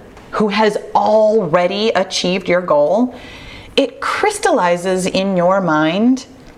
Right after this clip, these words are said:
that this goal is achievable. It does not eliminate self-doubt, but it changes your focus away from self-doubt and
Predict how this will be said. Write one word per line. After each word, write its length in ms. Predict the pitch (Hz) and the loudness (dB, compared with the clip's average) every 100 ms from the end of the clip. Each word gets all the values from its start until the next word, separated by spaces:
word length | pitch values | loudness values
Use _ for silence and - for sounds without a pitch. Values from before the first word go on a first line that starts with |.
| - | -2
that 160 | 190 190 | -2 0
this 160 | 214 | -4
goal 420 | - 170 175 - 175 | 0 2 2 0 -2
is 280 | 196 180 - | 0 0 -4
achievable. 840 | 143 - 151 151 143 135 - - - - - | -4 -2 -2 0 2 0 -2 -14 -20 -10 -2
It 160 | 277 - | 0 2
does 160 | 302 | 0
not 280 | 269 440 311 | 2 0 0
eliminate 680 | 285 185 202 226 233 233 233 | 0 2 0 0 0 -2 -2
self-doubt, 800 | - 190 190 160 147 196 254 - - - - 180 | -2 0 0 0 2 2 0 -6 -16 -18 -8 -2
but 220 | 180 262 | 0 2
it 320 | 254 - 240 | 0 -4 -6
changes 760 | - - 302 359 359 311 269 220 | -4 -2 0 0 0 0 2 0
your 180 | 247 | 0
focus 640 | 233 - 233 240 208 202 - 185 | -2 0 0 2 -2 -2 -4 0
away 1000 | 190 175 160 160 196 214 214 202 196 - | 0 0 0 2 2 2 0 0 -2 -4
from 600 | - - 165 147 131 120 - - - - | -8 -4 0 0 0 -4 -8 -12 -18 -8
self-doubt 840 | - 190 160 - 165 147 143 156 - | -2 0 0 -2 -2 0 0 -2 -2
and 240 | 202 202 | -2 -2